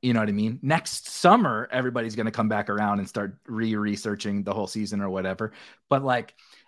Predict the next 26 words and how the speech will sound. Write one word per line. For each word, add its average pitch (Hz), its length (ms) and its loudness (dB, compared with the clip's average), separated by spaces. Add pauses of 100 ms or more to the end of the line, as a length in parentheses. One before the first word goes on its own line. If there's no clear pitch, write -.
(120)
I 143 80 6
still 185 420 8
want 147 320 4
to 117 560 0
kinda 120 220 2
keep 131 380 -2 (260)
discussing 117 760 0 (140)
some - 180 -2
of 113 40 2
the 110 80 2
things 113 240 0
we 107 60 0
may 104 100 2
have 98 160 -4
learned 98 340 -2 (120)
here 95 420 -6
over 107 220 -2
the 101 80 -4
course. 104 340 -4
So 107 160 0 (560)
our 113 160 6
Monday 135 340 4
night 156 220 2
show, 143 380 2 (480)
tonight's 120 380 2
show 131 400 4